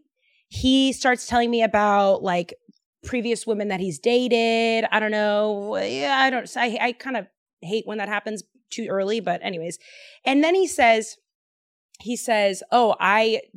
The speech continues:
don't date, I exclusively don't date tens because they don't have personal-, tens don't have personalities."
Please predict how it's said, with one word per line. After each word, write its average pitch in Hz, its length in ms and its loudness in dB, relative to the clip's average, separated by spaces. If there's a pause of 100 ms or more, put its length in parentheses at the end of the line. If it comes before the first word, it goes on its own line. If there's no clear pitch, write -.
don't 196 440 -4
date, 190 320 -2 (200)
I 214 100 2
exclusively 233 800 -6
don't 208 340 -6
date 196 260 -4
tens 175 680 -10 (560)
because 180 760 -2 (680)
they 185 140 -4
don't 185 160 -6
have 175 200 -4
personal-, 175 460 -8
tens 214 280 -8
don't 190 200 -8
have 180 160 -8
personalities." - 840 -10